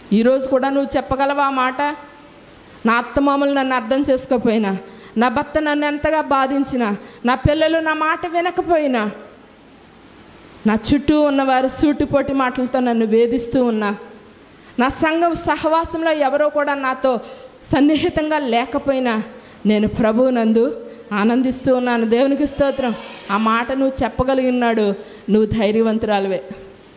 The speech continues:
ఏం చెప్పాలటండి ప్రభుతో? మరి ఒకసారి చెప్పండి నాతో. "నా అత్తమామలు నన్ను అర్థం చేసుకోపోయినా,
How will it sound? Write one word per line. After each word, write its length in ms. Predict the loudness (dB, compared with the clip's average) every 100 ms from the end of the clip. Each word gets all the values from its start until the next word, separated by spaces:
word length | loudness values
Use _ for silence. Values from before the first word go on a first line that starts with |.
| -20 -20 -20 -20 -20 -20 -6 0
ఏం 160 | 2 2
చెప్పాలటండి 600 | 0 0 0 0 0 0
ప్రభుతో? 500 | 2 2 2 0 -2 -6 -8 0
మరి 160 | 2 2
ఒకసారి 360 | 0 0 0 0
చెప్పండి 300 | -2 0 0
నాతో. 280 | 0 -2 -4 -6 -18 -20 -20 -20 -20 -20 -20 -20 -20 -4
"నా 100 | 0
అత్తమామలు 640 | 0 0 -2 0 2 0 0
నన్ను 400 | 0 0 0 -2 -6 -18 -20 -20 -12
అర్థం 320 | -10 0 0 2
చేసుకోపోయినా, 640 | 0 0 0 0 0 -2